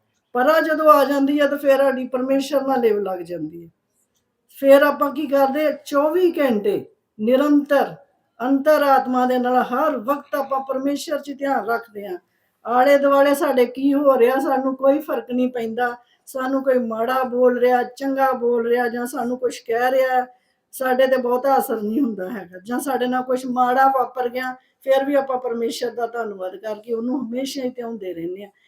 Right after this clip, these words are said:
ਇਹ ਚਾਰ ਗੱਲਾਂ ਜਿਹੜੀਆਂ ਪਰਮੇਸ਼ਰ ਨੇ ਸਾਨੂੰ ਸਿਖਾਈਆਂ,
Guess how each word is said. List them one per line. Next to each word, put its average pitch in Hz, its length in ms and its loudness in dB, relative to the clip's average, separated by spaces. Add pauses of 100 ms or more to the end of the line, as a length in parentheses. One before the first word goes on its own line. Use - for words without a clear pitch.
(220)
ਇਹ 311 220 -2
ਚਾਰ 269 340 4
ਗੱਲਾਂ 262 360 0
ਜਿਹੜੀਆਂ 269 300 0
ਪਰਮੇਸ਼ਰ 254 540 0
ਨੇ 269 160 0
ਸਾਨੂੰ 240 280 -4
ਸਿਖਾਈਆਂ, 247 560 -6